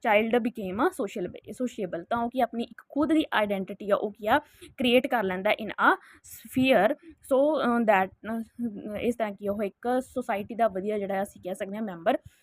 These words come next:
ਬਣ ਜਾ-, ਬਣ ਜਾਂਦਾ ਹੈ। So, ਅਹ, ਚਾਈਲਡ ਦੀ ਡਿਵੈਲਪਮੈਂਟ ਦੇ ਲਈ ਔਰ ਪ੍ਰੋਪਰਲੀ ਉਹਦੀ ਫੀਚਰਸ ਨੂੰ ਗਰੋ ਕਰਨ ਲਈ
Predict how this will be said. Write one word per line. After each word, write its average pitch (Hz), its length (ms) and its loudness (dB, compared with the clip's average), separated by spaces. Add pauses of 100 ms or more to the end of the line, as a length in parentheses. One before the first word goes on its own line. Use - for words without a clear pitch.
(100)
ਬਣ 269 140 2
ਜਾ-, 185 360 0
ਬਣ 214 200 -2
ਜਾਂਦਾ 165 240 -8
ਹੈ। 160 80 -2
So, 311 300 0
ਅਹ, 226 680 -6
ਚਾਈਲਡ 247 380 4
ਦੀ 311 100 2
ਡਿਵੈਲਪਮੈਂਟ 208 580 0
ਦੇ 202 120 0
ਲਈ 180 300 -2
ਔਰ 202 340 2
ਪ੍ਰੋਪਰਲੀ 233 580 -2
ਉਹਦੀ 233 160 2
ਫੀਚਰਸ 226 460 -6
ਨੂੰ 226 140 -2
ਗਰੋ 233 220 4
ਕਰਨ 202 240 -2
ਲਈ 190 220 -2